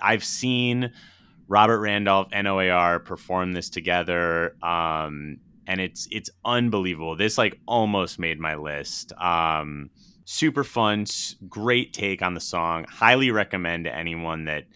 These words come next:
doesn't listen to either O A R or Robert Randolph too, too often, to check this out. I think you'll enjoy it.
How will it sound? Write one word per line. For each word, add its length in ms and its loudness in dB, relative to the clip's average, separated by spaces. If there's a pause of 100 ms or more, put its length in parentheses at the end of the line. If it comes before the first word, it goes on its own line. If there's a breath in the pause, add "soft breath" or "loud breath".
(460 soft breath)
doesn't 320 4
listen 280 -4
to 40 -6
either 300 -4
O 120 0
A 80 4
R 260 2
or 20 -4
Robert 300 0
Randolph 580 -4
too, 360 -6
too 260 -6
often, 560 0
to 120 -14
check 300 -2
this 160 -8
out. 220 -2
I 80 -4
think 240 -12
you'll 120 -8
enjoy 320 -8
it. 200 -6